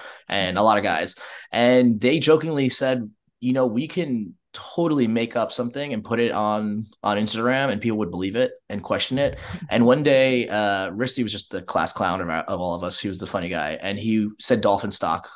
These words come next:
and put it on one, like, Anish's thing. And then he,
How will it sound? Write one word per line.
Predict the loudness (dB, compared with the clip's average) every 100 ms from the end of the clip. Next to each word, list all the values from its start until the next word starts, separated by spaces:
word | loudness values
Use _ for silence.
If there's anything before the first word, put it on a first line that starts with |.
| _ _ _ -10
and | -6 -4 -4 -6 -8 -14 _ -6
put | 0 0
it | 2
on | 2 2 2 -2 -6 -10 -10
one, | -4 -2 0
like, | 0
Anish's | 2 0 0 -4 -6 -12 -20 _ _ _ _ _ _ _
thing. | -2 0 2 2
And | 0
then | 0
he, | 0